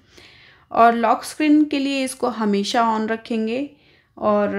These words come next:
प्राइवेसी पासवर्ड के लिए इसको यूज़ करना चाहते हैं तो on कर लेंगे, ऐप लॉक के लिए इसको हमेशा on रखना है।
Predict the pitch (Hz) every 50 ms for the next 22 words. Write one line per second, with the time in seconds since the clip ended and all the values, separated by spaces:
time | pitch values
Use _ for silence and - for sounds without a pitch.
0 | 202 202 202 202 202 - - 226 226 226 240 254 247 285 277 - 254 226 226 233
1 | - 233 226 226 226 - 240 226 233 233 240 233 - - 233 220 220 214 208 -
2 | - 226 220 214 214 208 214 208 202 - 202 - 214 202 190 185 190 196 196 220
3 | 220 226 233 247 254 262 - - 220 202 202 - 202 202 202 202 - - 208 202
4 | 214 240 247 233 233 233 - 302 285 262 240 214 196 202 - - - - 190 185
5 | 185 175 180 175 - 180 175 185 185 175 175